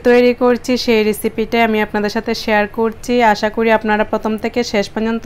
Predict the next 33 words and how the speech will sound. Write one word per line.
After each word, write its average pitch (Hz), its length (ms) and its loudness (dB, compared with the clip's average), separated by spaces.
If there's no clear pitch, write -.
দেখে 185 220 -4
নেবেন। 175 320 -8
কাঁচা 240 300 4
আমের 233 300 4
জেলি 226 200 0
তৈরি 240 320 4
করার 226 320 4
জন্য 226 200 2
এখানে 214 240 -2
একটা 208 260 -2
পাতিল 214 260 0
বসিয়ে 196 300 -2
দিয়েছি। 185 520 -2
পাতিলে 240 340 4
এখন 233 200 0
এখানে 240 220 2
কাঁচা 240 240 4
আম 214 80 2
দিয়ে 202 260 2
দিচ্ছি। - 360 -4
এখানে 240 300 0
আমি 226 140 0
কোনো 233 220 0
আম 226 100 4
কতটুক 226 440 0
নিয়েছি 240 260 -2
মেপে 220 320 0
নিইনি, 175 320 0
আমি 214 200 4
আমার 226 180 2
প্রয়োজন 233 380 2
মতো 226 220 -2
নিয়েছি। 202 300 0